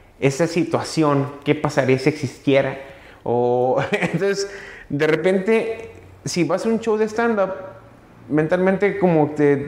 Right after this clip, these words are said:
te, eh, te adentras dentro de, de, de, de ese mundo. Y por eso es gracioso. Si lo dices fuera de ese contexto o, o, o de ese lugar,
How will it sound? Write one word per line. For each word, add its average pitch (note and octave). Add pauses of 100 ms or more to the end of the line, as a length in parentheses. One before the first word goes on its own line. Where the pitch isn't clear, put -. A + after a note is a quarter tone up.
(260)
te, C#3+
eh, D3
te C#3
adentras F3
dentro F3+
de, D#3+
de, - (140)
de, D#3
de D3
ese E3+
mundo. F3+ (300)
Y E3
por D3
eso E3
es F3+
gracioso. G3 (500)
Si -
lo D#3+
dices A#3+
fuera A3+
de G3+
ese G3+
contexto F3+
o, B2+
o, C3+
o C#3
de D3
ese D#3+
lugar, G3+